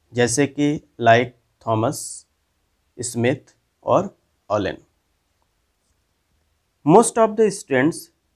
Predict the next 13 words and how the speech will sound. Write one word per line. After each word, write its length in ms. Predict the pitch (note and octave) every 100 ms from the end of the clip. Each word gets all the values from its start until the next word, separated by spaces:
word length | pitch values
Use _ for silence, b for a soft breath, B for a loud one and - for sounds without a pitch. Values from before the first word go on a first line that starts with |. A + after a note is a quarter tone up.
| _ -
in 120 | C3
the 140 | C3 C3
room 260 | D#3 E3+
number 280 | C#3 B2+ C3+
thirteen 560 | C3+ - A2+ A#2+ C#3 C3+
did 180 | D#3
not 340 | F3 F3 E3+ D#3+
have 160 | D3
names 500 | C#3 A#2+ B2+ D3+ - _ _
similar 440 | - - B2+ C3+ C#3
to 280 | C#3 E3+ A3 _ _
Wanda 300 | A#2 A2+ A2+
Petronsky। 720 | A#2 G#2+ A2+ A#2+ B2 - F3